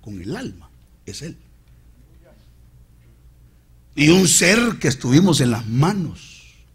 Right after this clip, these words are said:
en las garras, que nos, que nos programó mal, usando a nuestros padres.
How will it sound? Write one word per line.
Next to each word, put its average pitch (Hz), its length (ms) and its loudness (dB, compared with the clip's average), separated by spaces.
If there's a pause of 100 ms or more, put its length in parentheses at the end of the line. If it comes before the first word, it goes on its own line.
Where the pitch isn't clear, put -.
(400)
en 113 140 -8
las 107 120 -10 (120)
garras, 147 760 -8 (480)
que 139 140 -2
nos, 131 380 -4 (360)
que 135 120 0
nos 135 220 -2
programó 120 920 -4
mal, 123 600 -10 (2250)
usando 147 480 -2
a - 20 0
nuestros 107 400 -8
padres. 123 880 -14